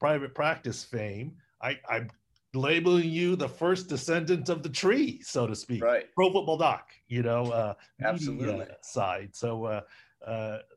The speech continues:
Speaker 1: t-, tell us about that a little bit, how you got into that, and then teach me about TikTok. Look, let me, let me just have this clear. Here's my experience in TikTok. I have no idea what it really is or was,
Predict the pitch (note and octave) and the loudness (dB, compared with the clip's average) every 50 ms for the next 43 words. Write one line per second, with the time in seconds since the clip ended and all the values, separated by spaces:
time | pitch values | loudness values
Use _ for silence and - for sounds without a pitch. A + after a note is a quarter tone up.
0 | _ _ _ - B2+ B2+ - - D#3+ D3 - - - _ _ _ _ _ _ _ | _ _ _ -20 -20 -10 -4 -2 -2 -2 -4 -8 -16 _ _ _ _ _ _ _
1 | _ _ _ - F3 G#3 A3+ A#3 A#3 A#3 G3+ F3+ E3 E3 E3 D3+ - D#3+ D3 C#3+ | _ _ _ 0 2 2 4 2 2 0 -2 0 2 2 2 2 2 2 2 2
2 | C#3 B2+ A#2 A2 A2 G#2+ G2 A2 A#2 B2+ C3 - B2+ C#3+ D#3 D#3+ D#3+ D#3+ D3 C3 | 2 2 0 0 -2 -2 0 0 0 0 0 0 2 2 2 2 0 -2 -2 -4
3 | B2 - - _ _ _ _ _ - B2+ C3 C3+ C#3+ C#3+ C#3 D3 C#3 B2+ B2+ A#2+ | -8 -10 -14 _ _ _ _ _ -6 0 2 2 4 2 2 -2 -4 -4 -2 0
4 | A#2+ A#2+ B2+ D3 E3+ - C#3 C#3+ D3+ F3+ G3+ G#3 G#3 G#3 B3+ G#3+ - - _ _ | 2 2 2 2 0 0 -2 -2 0 0 0 0 0 -2 -4 -6 -10 -16 _ _
5 | _ _ _ _ _ _ _ _ _ _ _ _ _ _ _ _ _ _ _ - | _ _ _ _ _ _ _ _ _ _ _ _ _ _ _ _ _ _ _ -20
6 | - - - G#3 A3 B3+ B3 - - A#3+ B3 A#3 G#3+ A#3+ A#3 - - B3 B3 A#3+ | -14 -4 2 4 4 4 4 2 0 0 2 6 6 6 6 6 4 4 4 4
7 | A#3+ - C3 G#2+ G#2 C3+ B2+ B2+ C3 - _ - - C#3+ D3 D#3+ G3 F#3+ F#3 C#3+ | 4 2 2 2 0 -2 -2 -4 -4 -8 _ -10 -2 -2 0 2 2 0 2 0
8 | D3 F3 G3 F3+ F3+ E3+ - F3 D#3 D#3 D3 C3 - - A#2+ A2 A2 C3 F3+ G3+ | 0 0 2 0 0 2 2 2 2 2 0 -2 -4 -4 -4 -2 0 2 2 2
9 | F3+ D#3 E3+ E3 D#3+ C#3+ - - - D3 C#3+ C3+ B2 - A2+ G2+ - - A#2 - | 2 0 0 0 0 -2 -4 -6 -6 -6 -6 -6 -6 -8 -10 -8 -6 -6 -6 -6
10 | - - F#2 E2+ - _ _ _ _ _ _ _ _ _ _ _ _ _ _ _ | -8 -12 -14 -14 -14 _ _ _ _ _ _ _ _ _ _ _ _ _ _ _
11 | _ _ - A#2 B2 B2 A#2+ A2+ A2 A2 A#2+ C3 C#3 B2+ B2+ C3+ C3 B2+ B2+ A#2+ | _ _ -6 -2 -2 -2 -2 -4 -4 -4 -4 -4 -4 -4 -4 -4 -4 -4 -4 -6
12 | A#2 - - G2+ A2 A2+ A#2 A#2+ B2 A#2 G#2+ A2 A2+ G#2+ A2+ B2 A2+ F#2 E2+ D#2+ | -6 -8 -8 -6 -6 -6 -6 -8 -8 -8 -6 -6 -6 -4 -6 -6 -6 -6 -8 -10
13 | D#2+ D#2+ - - | -12 -14 -18 -20